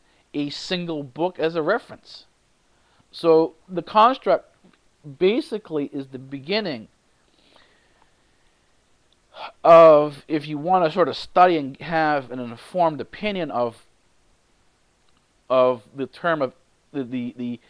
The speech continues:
the theology of atheism or not, uh, that you,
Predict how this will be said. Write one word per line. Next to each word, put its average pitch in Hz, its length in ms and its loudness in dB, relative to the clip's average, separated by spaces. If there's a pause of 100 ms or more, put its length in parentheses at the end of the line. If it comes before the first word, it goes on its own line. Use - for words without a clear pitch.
(100)
the 110 80 -16
theology 151 600 2
of 113 140 -10
atheism 113 680 -10 (1080)
or 127 160 -2
not, 98 360 -10 (2000)
uh, 147 200 -2 (120)
that 185 400 -2 (300)
you, 180 300 -4